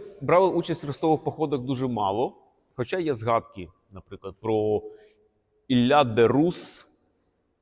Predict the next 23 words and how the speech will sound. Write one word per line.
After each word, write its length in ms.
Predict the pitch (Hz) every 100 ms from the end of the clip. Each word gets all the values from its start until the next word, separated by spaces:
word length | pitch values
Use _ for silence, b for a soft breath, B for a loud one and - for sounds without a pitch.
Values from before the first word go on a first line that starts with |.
| _ 104
який 360 | 110 135 143
з 100 | 120
прапором 680 | - 131 123 117 117 107 101 - _ _ _ _ _ _
на 180 | 98 107
чорному 420 | - 123 107 110
тлі 180 | 101 117
золотий 420 | 92 101 98 107
лев, 280 | 98 127 143 -
от 160 | 82
він 120 | 110
очолює 300 | 98 - 107
один 180 | 95 95
з 60 | 92
походів. 500 | - - 85 - _ _ _ _ b b b b
Є 260 | 139 175 180
згадки 340 | 123 151 151
про 120 | 131 123
те, 140 | 135
що 140 | -
Ярослав 420 | 120 117 131 120 -
Осмомисл, 800 | 117 - 117 120 151 - 127 107
галицький 440 | 95 98 - 117
князь, 520 | - 127 147 175 -